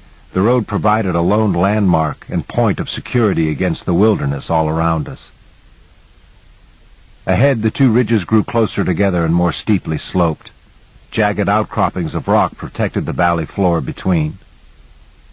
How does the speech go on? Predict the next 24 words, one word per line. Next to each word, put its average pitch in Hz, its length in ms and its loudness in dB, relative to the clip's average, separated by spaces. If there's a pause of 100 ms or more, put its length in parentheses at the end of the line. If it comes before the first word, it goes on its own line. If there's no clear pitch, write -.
(100)
Suddenly, 120 460 2
from 107 200 0
the 101 60 4
north, 101 440 2 (260)
we 85 80 -4
saw 101 260 2
a 87 60 0
jeep 95 340 0
like 80 240 -2
Will's 95 360 2
approach, - 560 -2 (320)
then 92 160 2
turn 110 260 0
quickly 95 400 -2
onto 87 260 2
a 80 60 0
side 92 380 0
road 76 340 -2
which 80 260 -4
looped 101 240 2
down 87 280 2
into 78 160 0
the 73 100 -4
valley. 82 420 -2